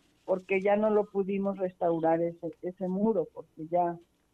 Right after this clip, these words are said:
pues, era una propiedad privada y, y ya lo, lo van a construir. Entonces, ese,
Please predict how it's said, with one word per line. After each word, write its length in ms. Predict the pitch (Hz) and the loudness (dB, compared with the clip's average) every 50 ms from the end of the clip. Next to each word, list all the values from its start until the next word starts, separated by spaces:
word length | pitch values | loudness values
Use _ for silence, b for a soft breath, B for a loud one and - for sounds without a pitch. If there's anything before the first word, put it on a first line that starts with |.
| _ _ _ _ _ | _ _ _ _ _
pues, 180 | - 220 214 226 | -2 0 2 2
era 320 | 247 240 233 233 240 247 | 2 4 4 4 4 4
una 240 | 247 247 247 247 240 | 4 4 4 2 2
propiedad 500 | - 233 226 220 220 214 220 226 220 220 | 2 0 0 2 2 4 4 4 4 2
privada 580 | 226 226 240 220 233 240 247 262 277 285 285 285 | -2 -4 0 2 4 4 4 6 6 4 4 4
y, 160 | 262 214 - _ | 2 -2 -6 _
y 420 | - 190 185 185 185 185 180 175 170 | -6 -4 -2 -2 -2 -2 -4 -2 0
ya 160 | 190 185 185 | 2 2 4
lo, 320 | 185 185 180 175 170 165 165 _ _ _ _ _ _ _ _ _ _ | 4 2 2 2 0 -4 -8 _ _ _ _ _ _ _ _ _ _
lo 160 | - 190 185 | -2 0 2
van 180 | 180 190 190 196 | 2 2 2 2
a 80 | 196 | 0
construir. 680 | 190 - - 175 175 165 - _ - 202 220 214 208 208 _ _ _ _ _ _ _ _ _ _ _ - | 0 -2 -2 -2 -2 -4 -6 _ -4 -2 0 -2 -2 -4 _ _ _ _ _ _ _ _ _ _ _ -2
Entonces, 580 | 214 214 214 214 233 233 233 233 262 254 254 | 0 0 0 2 2 2 2 2 2 2 2
ese, 300 | 262 247 254 277 262 - | 0 0 2 2 2 2